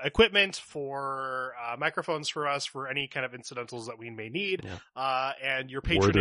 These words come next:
Speaker 2: is for
Speaker 1: is
Speaker 2: all of us.
Speaker 1: always appreciated. Uh, if you like this podcast, we have a podcast network. Apparently there are podcasts being made on this podcast network. Uh,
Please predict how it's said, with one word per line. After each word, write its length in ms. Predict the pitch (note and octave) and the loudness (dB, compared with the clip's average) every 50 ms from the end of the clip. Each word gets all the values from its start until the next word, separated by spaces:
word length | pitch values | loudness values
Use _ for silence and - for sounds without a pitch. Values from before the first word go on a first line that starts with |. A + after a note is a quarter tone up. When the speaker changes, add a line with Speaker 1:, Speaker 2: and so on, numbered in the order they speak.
| G2+ G2 | 6 6
Speaker 2:
is 40 | - | 4
for 80 | - F#2 | 2 2
Speaker 1:
is 60 | F2 | 2
Speaker 2:
all 120 | F2 F2 | 4 2
of 80 | F2+ F#2 | 2 2
us. 80 | D3 | 2
Speaker 1:
always 400 | D3 D3 D3 C#3+ C#3 C#3+ C3+ - - C3+ | 4 2 2 2 0 -4 -6 -8 -10 -12
appreciated. 720 | B2 - C3+ B2 A2+ - - B2 A#2+ A#2+ A#2+ A#2+ A#2+ - - - - - - _ - | -10 -8 -8 -8 -8 -8 -8 -8 -6 -6 -6 -6 -8 -10 -12 -20 -20 -20 -16 _ -4
Uh, 120 | D3 D3+ C#3 | -2 -2 -2
if 100 | - - | 0 4
you 80 | F#3 | 6
like 220 | G3+ G#3 G#3+ - - | 6 6 6 6 4
this 160 | G#3+ G3 - | 2 2 4
podcast, 640 | - G#3 G3 G3 F#3+ - G#3 F#3+ F#3+ F#3+ F3+ - F#3 | 8 8 8 8 8 8 8 8 8 8 6 2 -2
we 100 | E3+ D3+ | 0 4
have 200 | G3 A3+ C4+ C#4 | 6 4 4 4
a 60 | A3 | 4
podcast 520 | - B3 B3 A#3+ - A#3+ A3 A3 - - | 4 6 6 6 6 4 4 4 4 2
network. 360 | G#3+ A3+ G#3 G#3 F3 E3+ - E3 | 0 0 2 2 2 2 2 0
Apparently 400 | D3 - F#3 G#3+ A3 G#3 G#3+ F#3+ | 0 2 2 0 0 -2 -2 0
there 160 | E3 F3+ F3+ | 2 4 4
are 60 | E3+ | 4
podcasts 520 | - - E3 D#3+ C#3+ - E3 D3+ C#3+ - - | 4 4 4 4 4 4 2 2 2 0 -4
being 200 | C#3+ C3+ B2+ B2+ | -4 -6 -6 -6
made 200 | C3+ D3 F#3 G#3 | -6 -4 -2 -2
on 100 | F3+ C#3+ | -2 -4
this 140 | C3+ - | -4 -6
podcast 500 | - - B2+ B2+ - - B2+ A#2+ - - | -4 -2 -2 -2 -2 -2 -6 -4 -6 -6
network. 380 | - B2 A#2+ B2 B2+ B2+ - - - - - - _ - | -8 -8 -8 -6 -8 -8 -8 -10 -16 -18 -18 -20 _ -6
Uh, 340 | A#2+ B2 B2 A#2+ A#2 A2+ A2 | -2 0 0 0 0 -2 -4